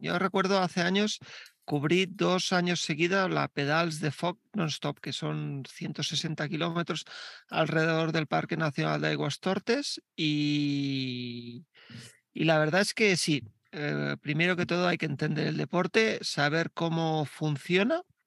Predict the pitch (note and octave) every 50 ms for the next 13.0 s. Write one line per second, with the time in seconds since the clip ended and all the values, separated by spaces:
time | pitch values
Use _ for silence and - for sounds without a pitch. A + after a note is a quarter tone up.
0 | _ _ _ _ _ _ _ _ _ _ _ - - - - - - - _ -
1 | - F3 - - - G3 F#3+ D#3 - - G3 F3 F3 D3 - E3+ E3 F3 F#3+ F3+
2 | - D#3+ D3 D#3+ D3+ - - E3 E3+ E3 - - C#3+ C#3+ C#3 - C3 C3 B2+ A#2+
3 | - - D3 C#3+ D3 D#3+ F3 F#3 F#3+ - A3+ A3+ A3+ - - D3 C#3+ C3+ C3+ C3+
4 | C3 C3+ C3 - - D#3+ D#3+ D3 - - - - - D3+ D3+ C#3+ C#3 C3 - -
5 | C#3+ C3+ - - C#3 B2 B2+ C#3+ - - D#3+ E3+ E3+ D#3 - - A3 - - -
6 | - - - - - - - - D#3+ E3+ D#3+ D#3+ D#3 - E3 D#3 - F3+ F3+ E3+
7 | E3+ C#3 - D3+ D3+ D3 D3 C#3+ C#3 C#3 C#3 C3+ C3 - - D3 C3+ - - C#3
8 | C3 - C#3 C#3 - - C#3 C3+ C3 - C#3+ C#3 - - D3 D3+ D#3 E3 G3+ A3+
9 | A3+ B3+ G4 E4+ - - - - - _ _ _ _ - F3 D3 D3 D3 C#3+ C3+
10 | - D3+ C#3 - C3+ C3 C3+ C3 C3 - C#3 C3 A#2+ A#2+ C3 C3+ C3+ - C#3+ C#3
11 | - - D#3 D#3 E3 E3+ E3 D3+ C#3+ - F3+ F#3+ F#3+ F3+ E3+ D#3+ D3+ D3+ D3 D3+
12 | D3+ C#3 - D3 C#3+ C3+ C#3 C#3+ C#3+ - D3 D#3+ D#3+ D#3+ D#3 F3+ G3 A3 -